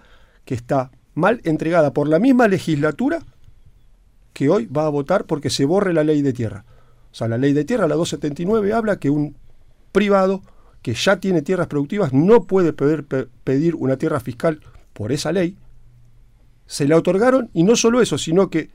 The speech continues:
dentro de la misma ley dice que esas tierras son para la producción, y el tipo este la pidió para hacer barrios privados, hace quince, veinte años, diez años, doce años,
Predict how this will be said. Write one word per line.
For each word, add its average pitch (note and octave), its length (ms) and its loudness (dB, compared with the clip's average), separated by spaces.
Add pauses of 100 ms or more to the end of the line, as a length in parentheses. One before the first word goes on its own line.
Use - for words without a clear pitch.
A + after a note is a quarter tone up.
(580)
dentro D#3+ 360 2
de D3 80 4
la D3 100 2
misma F3 280 2
ley F#3 260 0 (920)
dice D#3 320 0
que D#3 80 -2
esas D#3+ 180 0
tierras F3+ 260 0
son E3+ 180 0
para D3+ 180 2
la D3 100 2
producción, D#3 360 -2
y D3+ 80 -4
el D3 160 -4 (440)
tipo G#3 320 -2
este E3+ 240 -4
la C#3+ 140 0
pidió F#3 360 -6
para D3+ 200 -2
hacer G#3 220 -4
barrios G3+ 340 0
privados, C3 500 -2
hace C#3+ 340 -8 (420)
quince, F#3 360 -2
veinte F3 300 -2
años, D3 280 -2
diez C#3+ 260 -4
años, D#3+ 280 -2
doce D#3 260 -6
años, D#3+ 220 -4